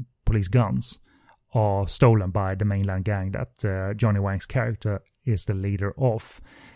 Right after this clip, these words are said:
And almost anyone who gets in the gang's way, they are offed, you know, brutally. So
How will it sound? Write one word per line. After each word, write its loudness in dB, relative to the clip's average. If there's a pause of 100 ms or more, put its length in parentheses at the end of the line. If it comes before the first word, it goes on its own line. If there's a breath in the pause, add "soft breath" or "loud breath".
And 4
almost 6
anyone 6
who 4
gets 0
in 4
the 0
gang's 0
way, 2 (560 soft breath)
they 4
are 4
offed, -10 (180)
you 2
know, -2
brutally. 2
So 2